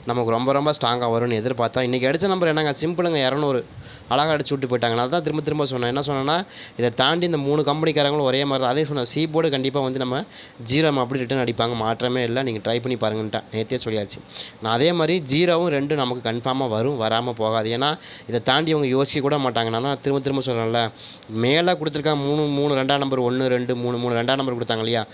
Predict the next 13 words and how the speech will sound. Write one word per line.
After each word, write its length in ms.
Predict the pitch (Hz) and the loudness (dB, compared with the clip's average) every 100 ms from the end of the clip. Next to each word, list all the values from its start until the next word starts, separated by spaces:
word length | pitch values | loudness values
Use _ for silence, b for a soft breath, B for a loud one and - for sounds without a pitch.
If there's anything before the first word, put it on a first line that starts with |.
| B B - | B B -2
அதே 240 | 117 151 | 2 4
மாதிரி 200 | 180 151 143 | 4 0 0
தான் 120 | 156 | 0
மூணு, 140 | 135 127 | 0 0
மூணாம் 200 | 131 139 | 2 2
நம்பர் 200 | 131 127 | 2 0
கொடுப்பாங்க, 300 | 120 117 117 | 0 0 0
வேற 180 | 113 113 | 0 0
எதுவும் 220 | 113 131 | 0 -2
கொடுக்க 160 | 123 127 | -4 -2
மாட்டாங்கங்கிறது 560 | 120 117 117 117 131 117 | -2 0 0 -2 -2 -2
நம்ம 120 | 104 | -2
நேத்தே 240 | 113 127 | -2 -2